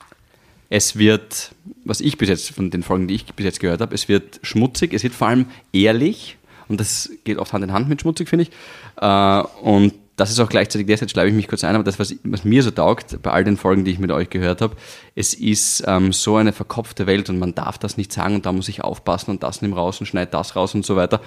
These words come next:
Ich hoffe, das passiert jetzt nicht, aber bei euch ist das, hatte ich das Gefühl gar nicht. Es ist so einfach eine,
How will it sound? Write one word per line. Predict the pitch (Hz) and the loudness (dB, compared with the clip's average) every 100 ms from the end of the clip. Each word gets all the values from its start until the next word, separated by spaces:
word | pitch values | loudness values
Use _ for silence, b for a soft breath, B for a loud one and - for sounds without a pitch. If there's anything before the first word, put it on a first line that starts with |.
| B | B
Ich | - | -8
hoffe, | 101 | -8
das | 104 | -4
passiert | 107 110 | -2 0
jetzt | 101 | 0
nicht, | 104 110 | -2 -2
aber | 101 | 0
bei | 92 | 2
euch | 85 107 | 2 2
ist | 104 | -4
das, | 95 - - | -10 -14 -12
hatte | 95 - | -12 -10
ich | 95 | -14
das | - - | -14 -14
Gefühl | 104 - 92 | -14 -10 -6
gar | 87 78 | -2 0
nicht. | 98 92 - B B - | 0 -4 -8 B B -8
Es | 110 | -4
ist | 107 | -2
so | 110 | 2
einfach | 98 95 98 | 2 0 -2
eine, | 95 92 | 0 0